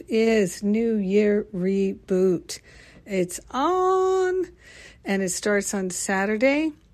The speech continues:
So, uh, we've got a couple of weeks of, uh, sessions together in New Year Reboot, and we begin on Saturday,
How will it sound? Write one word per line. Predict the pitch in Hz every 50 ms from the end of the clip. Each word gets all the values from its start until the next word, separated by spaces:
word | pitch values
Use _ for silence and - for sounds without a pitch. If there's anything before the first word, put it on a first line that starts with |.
| - - - - - -
So, | - - - - - 214 202 202 196 190 190 190 190 185 190 - - -
uh, | 202 185 180 175 180
we've | 175 175
got | - 190 185
a | 180
couple | 180 - - 247 254 - 254
of | 226 214 185 185
weeks | 196 202 208 214 208 - - - - -
of, | 190 175 165 165 - - - - - - - - - - - - - - _ -
uh, | 247 196 185 180 180 180 180 190 202 214 - - - - _ - - - _ _ - -
sessions | - - - - 233 226 233 233 - - 254 240 247 240 - - - - - 381 - -
together | - - 226 208 - 214 214 208 202 208 208 208 208 208 208 - - - - _ - _ _ _ - - -
in | 196 190 180 185
New | 190 190
Year | 190 185 180 180 175 170 170
Reboot, | 175 196 202 202 196 202 202 196 196 196 190 - - - - - - _ -
and | 196 180 175 175 170 170 170 175 170 170 -
we | - 190 185 175
begin | 180 185 175 175 180 175 175 170 175 170 175 - -
on | 180 170 170 165
Saturday, | - - - - 175 170 170 170 170 170 165 170 165 165 165 165 165